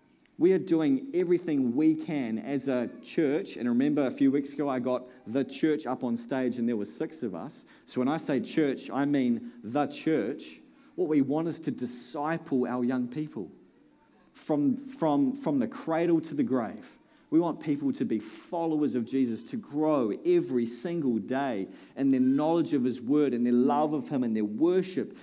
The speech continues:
and their generosity and being filled with the Spirit. What we do in Kids Zone, what we do in the preschool isn't just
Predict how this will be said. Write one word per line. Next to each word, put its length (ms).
and 120
their 80
generosity 960
and 100
being 160
filled 420
with 120
the 80
Spirit. 580
What 180
we 100
do 480
in 240
Kids 320
Zone, 220
what 100
we 140
do 320
in 80
the 80
preschool 680
isn't 440
just 440